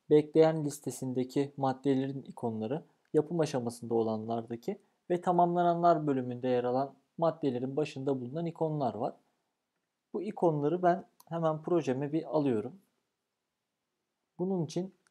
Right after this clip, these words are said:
Assets'in içinde S V G diye bir klasör oluşturup oraya atıyorum bunları. Güzel bir, düzenli bir yapı olması için. Klasörümü açtım. Bunun içine ikonlarımı yapıştırıyorum.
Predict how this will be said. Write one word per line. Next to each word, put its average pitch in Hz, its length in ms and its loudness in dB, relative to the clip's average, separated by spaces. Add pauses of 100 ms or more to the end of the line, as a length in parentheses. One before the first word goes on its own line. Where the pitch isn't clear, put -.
Assets'in 143 600 -4
içinde 131 500 -4
S 156 320 2
V 160 120 4
G 160 280 2
diye 151 180 0
bir 151 100 -8
klasör 156 420 -2
oluşturup 147 580 -6
oraya 139 300 0
atıyorum 110 460 -10
bunları. 104 400 -8 (400)
Güzel 143 400 4
bir, 135 260 0
düzenli 135 480 -2
bir 131 40 2
yapı 123 240 0
olması 117 480 -2
için. 165 260 -10 (1400)
Klasörümü 143 560 -4
açtım. 151 560 -10 (240)
Bunun 151 220 -6
içine 139 340 -10 (1040)
ikonlarımı 131 580 -6
yapıştırıyorum. 120 720 -8